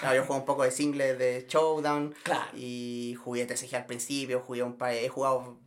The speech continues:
Speaker 1: como unas cuatro o cinco generaciones, pero tampoco me desvío por Pokémon,
Speaker 2: No, pero
Speaker 1: pero sí.
Speaker 2: salís de competitivo y,
Speaker 1: Claro.
Speaker 2: y, y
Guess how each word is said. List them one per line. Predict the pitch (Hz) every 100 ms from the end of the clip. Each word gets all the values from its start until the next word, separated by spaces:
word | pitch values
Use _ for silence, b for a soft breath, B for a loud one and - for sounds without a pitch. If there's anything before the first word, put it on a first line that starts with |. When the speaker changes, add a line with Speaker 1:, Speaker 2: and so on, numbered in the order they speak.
| _ _
Speaker 1:
como | - 123
unas | 123
cuatro | - 139 127 127
o |
cinco | 127 127 127
generaciones, | 139 120 123 135 127
pero | 127 110
tampoco | 110 120 123 123
me | 123 123
desvío | 127 127 127
por | 131 123
Pokémon, | 139 135
Speaker 2:
No, | 269
pero | 226 208
Speaker 1:
pero |
sí. | 202
Speaker 2:
salís | 202
de | 208
competitivo | 202 202 196 196 208 214 214
y, | 202
Speaker 1:
Claro. | 156 131 117 170
Speaker 2:
y, |
y | 160 160 156 147 147 139